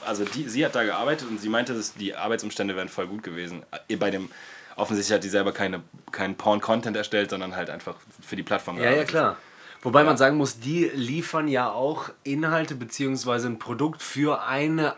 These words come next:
Speaker 2: Art von Grundbedürfnis, weißt du, ich meine, ei-, also deswegen meine ich gerade Diskussionsbedarf für lange. Also die machen ja auch was wie, es gibt ja einfach
Speaker 1: Ja,
Speaker 2: Bedürfnisse.
Speaker 1: nee, die machen sie nicht, die stellen bereit,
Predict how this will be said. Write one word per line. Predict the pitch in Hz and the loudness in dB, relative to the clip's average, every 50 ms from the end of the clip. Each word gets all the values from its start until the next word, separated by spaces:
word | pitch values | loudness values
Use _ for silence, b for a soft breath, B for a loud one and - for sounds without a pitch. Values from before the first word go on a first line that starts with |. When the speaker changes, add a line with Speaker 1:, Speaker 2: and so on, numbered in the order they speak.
| - - | 0 4
Speaker 2:
Art | 123 135 143 160 160 | 6 6 6 6 4
von | - - - 143 135 | 0 -2 -2 -2 0
Grundbedürfnis, | 127 139 156 160 127 127 107 110 104 98 - 101 95 95 | 0 0 0 0 0 -2 -2 0 -2 -4 -4 -6 -6 -4
weißt | 113 127 - | -4 -4 -4
du, | - | -4
ich | 107 | -6
meine, | 107 110 113 120 123 - | -4 -4 -2 -2 -2 -2
ei-, | - 127 127 120 | -2 -2 -4 -2
also | 123 117 113 113 | -4 -4 -4 -4
deswegen | 117 117 - - 120 117 | -4 -4 -4 -4 -2 0
meine | 117 117 117 | 0 0 -2
ich | 107 | -2
gerade | - - 113 107 110 107 B B B B B - | -2 -2 0 0 0 -2 B B B B B -10
Diskussionsbedarf | 120 - - 117 104 123 127 127 - - - 120 120 113 | -8 -8 -6 -4 -4 -2 -2 -4 -4 -4 0 0 0 2
für | - - | 2 4
lange. | 123 131 139 139 117 113 | 4 6 6 6 4 0
Also | 113 117 117 113 | 0 -2 -4 -4
die | 110 110 120 120 | -4 -4 -4 0
machen | 117 226 - - 135 123 | 0 0 0 0 0 0
ja | 117 113 - | 0 0 0
auch | - 135 139 135 - 127 | 2 0 0 0 0 2
was | 135 143 139 - - 120 113 | 4 4 4 2 0 -4 -2
wie, | 120 131 143 151 151 151 B B B B B B B B B B B B B B B _ _ - | 0 0 2 2 2 0 B B B B B B B B B B B B B B B _ _ -8
es | 113 - | -8 -6
gibt | - 147 139 | -6 -2 2
ja | 156 139 127 | 4 4 4
einfach | 135 120 127 120 | 4 2 0 -2
Speaker 1:
Ja, | |
Speaker 2:
Bedürfnisse. | 117 117 113 127 135 151 117 120 | -4 -2 2 4 6 6 6 6
Speaker 1:
nee, | 131 135 | 6 6
die | 135 123 | 6 6
machen | 117 117 113 117 117 | 6 6 4 4 2
sie | 123 143 | 2 2
nicht, | 156 143 - - - | 2 2 2 0 0
die | 92 | -2
stellen | - - 104 98 98 95 85 | 0 2 2 2 2 2 0
bereit, | 90 90 104 104 90 82 76 - - | 2 4 4 6 6 4 0 -6 -12